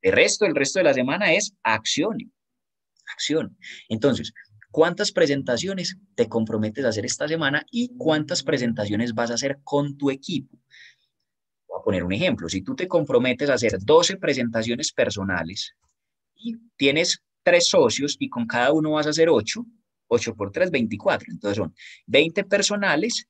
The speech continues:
y veinticuatro de equipo, para un gran y bello total de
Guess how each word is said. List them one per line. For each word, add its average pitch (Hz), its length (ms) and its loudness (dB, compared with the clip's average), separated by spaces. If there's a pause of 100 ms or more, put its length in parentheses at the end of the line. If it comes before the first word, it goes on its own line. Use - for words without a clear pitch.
(140)
y 233 160 -6 (200)
veinticuatro 110 840 0
de 120 120 4
equipo, 131 440 -6 (460)
para 123 220 4
un 135 120 0
gran 180 340 2
y 170 120 0
bello 170 260 2
total 170 520 -2
de 151 360 -2